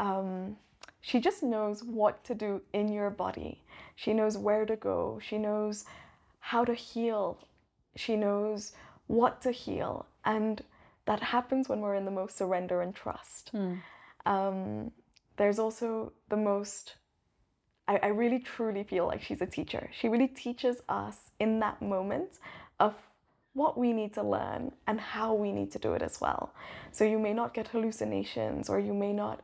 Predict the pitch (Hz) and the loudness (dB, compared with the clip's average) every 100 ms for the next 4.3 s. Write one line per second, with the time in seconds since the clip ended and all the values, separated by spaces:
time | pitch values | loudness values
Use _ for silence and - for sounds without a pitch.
0 | - - - - 240 220 233 - _ - | -14 -16 -18 -4 2 2 0 -10 _ 0
1 | 220 208 220 - 220 220 208 208 - - | 2 2 0 0 -2 0 2 0 -2 -10
2 | - - 220 95 65 - 208 196 180 185 | -2 2 2 2 -2 -2 0 0 -2 -4
3 | _ - 214 226 - 247 269 269 208 208 | _ 2 4 2 -2 0 -2 -4 -6 -2
4 | 214 220 | -2 -2